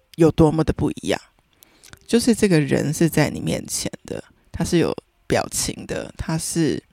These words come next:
是有温度的，然后你看得到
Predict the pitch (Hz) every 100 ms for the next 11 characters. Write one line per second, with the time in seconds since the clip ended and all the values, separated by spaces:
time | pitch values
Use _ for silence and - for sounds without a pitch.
0 | _ - - 214 - 208 269 285 262 -
1 | - - _ - 185 170 165 - 233 208
2 | 175 190 170 156 113